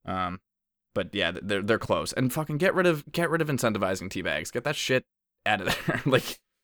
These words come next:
it doesn't have to be in there, but no, uh, Splitgate, uh, really, really good. I, I, I really, really enjoyed it. So,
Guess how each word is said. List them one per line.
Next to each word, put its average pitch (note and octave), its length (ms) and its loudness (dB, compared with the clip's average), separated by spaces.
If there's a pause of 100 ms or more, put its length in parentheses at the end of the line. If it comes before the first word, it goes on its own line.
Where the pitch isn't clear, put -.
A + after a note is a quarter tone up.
it F#2 200 -10
doesn't A#2+ 180 4
have G#2+ 140 4
to G2 60 -4
be F2+ 100 -6
in D#2+ 100 -6
there, D2 160 -8
but - 160 -8 (640)
no, G#2+ 260 4
uh, F2+ 260 -2
Splitgate, G#2 500 0 (300)
uh, C#2 340 -6 (100)
really, F#2+ 280 -2
really F2 160 -6
good. D#2+ 260 -8 (180)
I, A2+ 100 6
I, A2+ 180 4
I A2 300 6
really, G2+ 260 0
really C2+ 180 -6
enjoyed B1+ 220 -8
it. G1+ 160 -12
So, - 180 -10